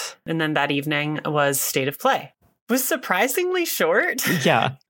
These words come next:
Speaker 2: I was like, "Okay, we're settling in now. Oh, it's over. All right."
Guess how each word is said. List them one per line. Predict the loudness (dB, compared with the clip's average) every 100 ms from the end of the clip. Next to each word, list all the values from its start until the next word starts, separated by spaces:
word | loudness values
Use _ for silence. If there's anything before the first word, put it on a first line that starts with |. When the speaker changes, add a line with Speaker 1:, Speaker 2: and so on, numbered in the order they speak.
| _ _ 0
Speaker 2:
I |
was | 2 2
like, | 2 2
"Okay, | 2 4 2 2
we're | 0
settling | 0 2 4 2 2
in | 0 2
now. | 2 4
Oh, | 4
it's | 4 2
over. | 0 -2 -6 -2
All | 2 2
right." | 2 -2